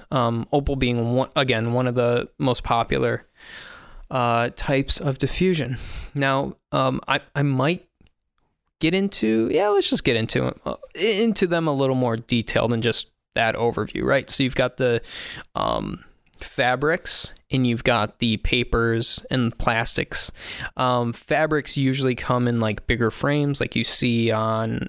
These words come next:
uh, fly swatter, like, a huge twenty foot by twenty foot frame, right, for exteriors. Or they come in, like, four foot by four foot, uh, twelve by twelve, six by eight bys. Um,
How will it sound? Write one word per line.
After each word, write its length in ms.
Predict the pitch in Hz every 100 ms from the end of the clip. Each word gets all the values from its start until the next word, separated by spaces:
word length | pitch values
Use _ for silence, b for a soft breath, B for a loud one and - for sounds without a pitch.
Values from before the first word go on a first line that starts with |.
| - -
uh, 320 | - - -
fly 300 | - 127 123
swatter, 440 | - 127 123 123
like, 220 | 120 117
a 20 | -
huge 640 | - 127 123 117 - -
twenty 460 | - 127 123 123
foot 360 | 123 - 120 -
by 140 | 107
twenty 420 | 110 - 127 123 120
foot 280 | - 127
frame, 640 | - - 120 113 139 147 156
right, 320 | 160 165 - -
for 120 | 120
exteriors. 800 | - - - 151 160 175 175 - _ _ - - _ _ _ - - -
Or 140 | 156
they 120 | 147
come 260 | 131 - 131
in, 120 | 123
like, 220 | 113 104 B B B -
four 320 | - 123 117
foot 300 | - 120 -
by 160 | 120
four 400 | 113 - - 156
foot, 520 | 156 - 156 160 - B B B B B B -
uh, 480 | 123 113 117 110 113
twelve 400 | - - 123 127
by 160 | 123 123
twelve, 300 | - 123 120
six 320 | - 131 -
by 420 | 123 120 117 120 -
eight 260 | 135 135 -
bys. 600 | 135 123 131 135 - - _ _
Um, 440 | 123 120 117 117